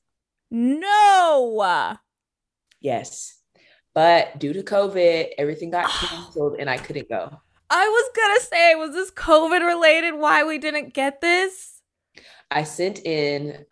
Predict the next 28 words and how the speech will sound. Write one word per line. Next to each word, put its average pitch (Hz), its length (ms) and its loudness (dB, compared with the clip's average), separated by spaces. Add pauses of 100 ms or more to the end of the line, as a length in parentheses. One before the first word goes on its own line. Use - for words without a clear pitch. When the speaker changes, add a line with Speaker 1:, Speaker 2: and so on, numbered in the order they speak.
(140)
Speaker 2:
my 135 220 -6
audition 131 360 -8
tape 98 460 -12 (680)
and 147 200 -8
my 127 140 -4
Speaker 1:
Oh - 20 -6
my - 40 -6
Speaker 2:
audition 151 260 -6
Speaker 1:
gosh. 156 160 -20
Speaker 2:
song 113 540 -10 (200)
was 127 280 -12
super 139 200 -6
bass - 640 -12 (520)
because 139 760 -2 (100)
I 147 140 -2
can 160 180 -8
give 151 140 0
a 117 40 -8
little 135 220 -4
bit 131 140 -4
Speaker 1:
Amazing. - 60 -10
Speaker 2:
of 135 120 -6
the 123 80 -8
singing 175 720 -12 (640)
and 139 240 -4
the 101 60 -8
rapping. - 480 -16 (800)
Speaker 1:
You, 277 140 -16